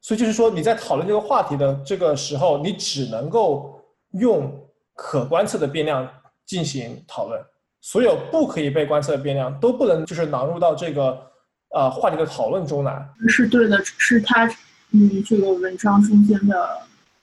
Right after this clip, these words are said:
Speaker 2: 意思。
Speaker 1: 对，但是现在我们的研究中，其实我们在对于研究话题的讨论，很多时候是会引入一些不可观测的变量的。虽然我们在实验的过程中会测量一些结果，对吧？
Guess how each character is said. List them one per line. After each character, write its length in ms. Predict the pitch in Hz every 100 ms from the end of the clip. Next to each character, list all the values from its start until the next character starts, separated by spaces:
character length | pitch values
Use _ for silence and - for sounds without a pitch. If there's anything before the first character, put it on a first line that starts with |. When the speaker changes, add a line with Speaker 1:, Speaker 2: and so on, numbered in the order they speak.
| _ -
Speaker 2:
意 180 | 208
思。 360 | 202 - 196 - - 185 _ _ _ _ _ - -
Speaker 1:
对， 180 | - 160
但 120 | 226
是 120 | 226 208
现 260 | - 285
在 220 | 254 233
我 120 | 165 113
们 140 | 139
的 100 | 175
研 140 | 139
究 140 | 131 135
中， 200 | 135 135
其 160 | - 151
实 280 | 156 147 143
我 200 | 147 135
们 260 | 147 185 190
在 240 | 214 165
对 200 | 165 180
于 380 | 147 156 151 _ 160
研 120 | 147
究 80 | 180
话 200 | 202 156
题 40 |
的 60 | 156
讨 160 | 117
论， 180 | 131 135
很 220 | 135 131
多 100 | 135
时 140 | 127 147
候 220 | 160 151
是 160 | 175
会 200 | 143 175
引 240 | 147 127 110
入 100 | 147
一 100 | 147
些 400 | 139 143 135 127 - - _ -
不 60 | 269
可 120 | 135
观 140 | 131
测 80 | 131
的 60 | 131
变 120 | 131
量 160 | 120 -
的。 80 | - _ _ _ _
虽 180 | - 247
然 140 | 220
我 80 | 160
们 140 | 139
在 100 | 190
实 300 | - - 135
验 120 | 214
的 60 | 180
过 100 | 165
程 80 | 147
中 120 | 143
会 200 | - 185
测 220 | - -
量 180 | 190 120
一 80 | 143
些 280 | 143 135 139
结 200 | 117 143
果， 300 | 143 - _ _ _ -
对 100 | 135
吧？ 160 | -